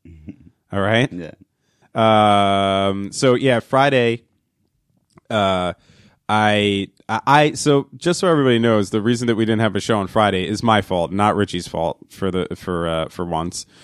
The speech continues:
Speaker 2: And, uh, but we were supposed to do it on Saturday. I wasn't dissing the show. I was just moving it to the next day because I had
Speaker 1: And Saturday was my fault, right?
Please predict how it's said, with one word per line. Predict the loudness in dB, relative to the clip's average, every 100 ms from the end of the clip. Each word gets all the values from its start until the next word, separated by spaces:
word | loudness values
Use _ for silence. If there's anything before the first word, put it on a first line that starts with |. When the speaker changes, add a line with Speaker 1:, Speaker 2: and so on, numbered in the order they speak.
| -20 -20 -4
Speaker 2:
And, | -2 0 2
uh, | 2 2 -2 -6 _ _
but | 2 4
we | 4
were | 2
supposed | 2 0 2
to |
do | 2
it |
on | 0
Saturday. | 2 2 2 2
I | 0
wasn't | 0 0 -2
dissing | -2 -4
the | -6
show. | 0 2
I | 2
was | 0
just | -4 -4
moving | -2 0 -2
it | -6
to | -6
the | -6
next | -6 -8 -6
day | -4 -4 -6 -12 _ _ _ -6
because | -2 0 0
I | 0
had | 2 0
Speaker 1:
And | -2
Saturday | -4 -4 -2 -4
was | -6
my | -10
fault, | -10 -10 -8
right? | -4 -4